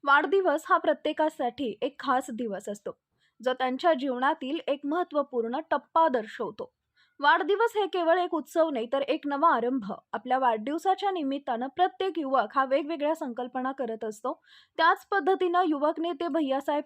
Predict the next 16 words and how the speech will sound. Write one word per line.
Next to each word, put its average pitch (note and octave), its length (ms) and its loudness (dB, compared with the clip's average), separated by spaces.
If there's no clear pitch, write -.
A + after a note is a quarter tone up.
ठाकरे C4 340 0
यांचे C#4 300 -2
कट्टर D4 500 0
शिलेदार C#4 460 -2
शुभमदादा B3 600 -4
माने B3 400 -4
यांनी C#4+ 280 -2
देखील E4+ 320 -2
नवा C#4 260 0
संकल्प B3+ 460 -6
करत B3+ 360 0
आपल्या B3+ 260 -4
वाढदिवसाचे D#4+ 800 -2
पहिलं D#4 440 2
पाऊल B3+ 240 2
टाकलंय. A3 440 -8